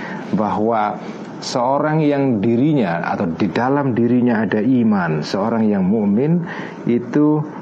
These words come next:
dia akan membuat syaitan yang ada pada dirinya menjadi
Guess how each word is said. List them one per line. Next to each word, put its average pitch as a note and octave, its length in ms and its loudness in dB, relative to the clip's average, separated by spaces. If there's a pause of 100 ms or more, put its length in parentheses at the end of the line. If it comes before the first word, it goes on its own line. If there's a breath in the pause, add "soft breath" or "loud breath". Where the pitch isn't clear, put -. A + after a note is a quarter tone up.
dia A2+ 480 2
akan A#2+ 240 0
membuat G#2+ 520 0
syaitan A2+ 640 -2
yang G2+ 200 2
ada G#2 280 0
pada F#2+ 320 0
dirinya F#2+ 320 0
menjadi F2+ 400 -2